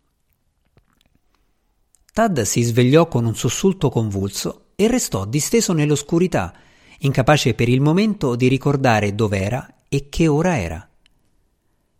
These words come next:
Il suo corpo dolorante chiedeva altro sonno,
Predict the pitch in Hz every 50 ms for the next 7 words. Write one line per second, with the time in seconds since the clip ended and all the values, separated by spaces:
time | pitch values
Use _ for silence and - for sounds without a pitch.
0 | _ _ _ _ _ _ _ _ _ - 143 - - 170 156 - 139 117 107 104
1 | - - 110 107 123 120 131 135 143 160 175 180 160 - - 104 101 - - 117
2 | 117 117 107 113 107 127 143 - - 156 135 - - 104 95 92 92 92 90 92
3 | 92